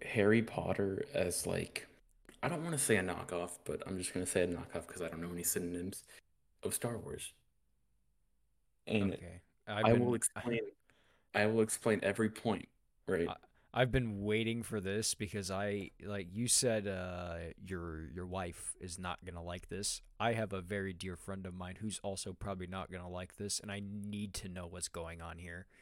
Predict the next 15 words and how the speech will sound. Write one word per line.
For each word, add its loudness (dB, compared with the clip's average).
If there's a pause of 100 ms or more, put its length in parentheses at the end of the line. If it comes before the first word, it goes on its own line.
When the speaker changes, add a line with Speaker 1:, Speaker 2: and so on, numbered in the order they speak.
(720)
Speaker 1:
Right, 2
okay, 2
so 8 (960)
let's 8
just 4
start 10
it 8
off, 2
right? 8
We 4
got, 6 (260)
we 6
got 8
this 4
kid, 2